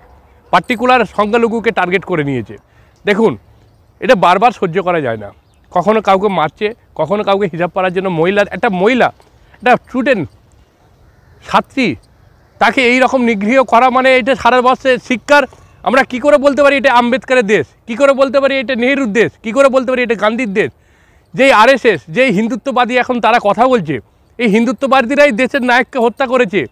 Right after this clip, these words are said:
আগে সেই হত্যার জবাবটা দিক হিন্দুত্ববাদীরা। এই আরএসএস হচ্ছে ভারতবর্ষের সবথেকে বড় সন্ত্রাসবাদী দল,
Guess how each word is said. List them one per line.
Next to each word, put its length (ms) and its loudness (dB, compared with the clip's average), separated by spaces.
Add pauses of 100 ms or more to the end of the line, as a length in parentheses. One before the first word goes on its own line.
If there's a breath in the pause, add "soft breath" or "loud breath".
(300 soft breath)
আগে 220 2
সেই 180 2
হত্যার 320 0
জবাবটা 400 2
দিক 200 -2
হিন্দুত্ববাদীরা। 640 -2 (280 soft breath)
এই 80 2 (120)
আরএসএস 380 0
হচ্ছে 200 -10 (100)
ভারতবর্ষের 560 -6
সবথেকে 400 -6
বড় 180 -2
সন্ত্রাসবাদী 480 -2 (100)
দল, 120 2